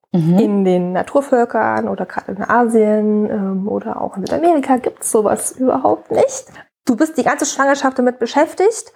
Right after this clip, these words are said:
Speaker 2: dich auf dieses Baby zu freuen, aber machst dir keine Gedanken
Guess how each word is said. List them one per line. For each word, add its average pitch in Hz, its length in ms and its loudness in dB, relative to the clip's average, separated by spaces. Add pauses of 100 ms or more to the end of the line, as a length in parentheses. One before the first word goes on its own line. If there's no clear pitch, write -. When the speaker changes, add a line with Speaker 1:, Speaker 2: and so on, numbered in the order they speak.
(120)
Speaker 2:
dich 277 360 0
auf 226 100 -4
dieses 240 260 0
Baby 311 220 2
zu 320 140 -2
freuen, 311 340 0 (460)
aber 240 460 2 (120)
machst 269 380 -2
dir 262 100 4
keine 254 300 2
Gedanken 254 680 2